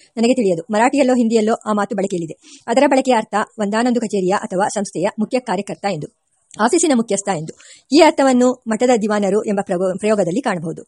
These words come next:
ಮೈಸೂರಿನಲ್ಲಿ ಚೀಫ್ ಕಮಿಷನರುಗಳ ಕಾಲದಲ್ಲಿ ಆಫೀಸ್ ಮ್ಯಾನೇಜರ್ ಆಗಿದ್ದವನಿಗೆ ದಿವಾನ್ ಎಂದು ವ್ಯವಹಾರ, ಆ, ವ್ಯವಹಾರ.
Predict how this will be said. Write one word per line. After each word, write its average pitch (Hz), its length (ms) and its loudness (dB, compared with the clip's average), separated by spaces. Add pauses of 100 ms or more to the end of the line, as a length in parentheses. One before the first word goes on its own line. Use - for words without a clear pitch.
(280)
ಮೈಸೂರಿನಲ್ಲಿ 302 480 0
ಚೀಫ್ 311 220 -2
ಕಮಿಷನರುಗಳ 226 680 0
ಕಾಲದಲ್ಲಿ 190 520 -4 (260)
ಆಫೀಸ್ 320 280 0
ಮ್ಯಾನೇಜರ್ 240 380 2
ಆಗಿದ್ದವನಿಗೆ 180 460 -2
ದಿವಾನ್ 226 360 0
ಎಂದು 233 300 0
ವ್ಯವಹಾರ, 208 460 -2 (640)
ಆ, 214 160 -2
ವ್ಯವಹಾರ. 196 360 0